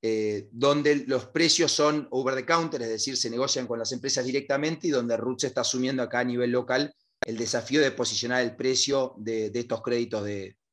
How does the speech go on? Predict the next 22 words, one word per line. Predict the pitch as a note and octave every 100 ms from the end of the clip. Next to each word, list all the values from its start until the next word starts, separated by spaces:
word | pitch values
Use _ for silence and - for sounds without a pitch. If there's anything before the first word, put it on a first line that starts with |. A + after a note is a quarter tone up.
| -
de | - _ F2+ G#2+
carbono | A2 A2+ B2 C3 C3 B2
sid | G#2+ - C3 C#3 - _ _ _
que | B2+
garantizan | A#2+ A#2+ A#2 C3 C#3+ C3
regeneración. | A2+ A2+ A2 G#2+ - F#2 F2 _ _ _ _ _
Este, | - C3 B2+ D#3 D3 C#3 -
este | D3 D#3 D3+
programa | D3 D3 E3 E3
aplica | - D3+ D3+ C3+
a | B2+
campos, | C#3+ C#3 C3 - -
eh, | A2 A2+
menores, | A2 A#2+ C3 D#3 D3 B2 -
eh, | A2+ A2+ G#2+
a | A2
dos | A2+
mil | B2+
hectáreas, | B2+ B2+ D3 D3+ F3+ F3+ - _
prioritariamente, | - A#2 A2+ G#2+ C3 C3+ D3 E3+ F3 G3
campos | A#2+ A#2+ A2+ A2+
entre, | G#2+ A2 G#2+ G2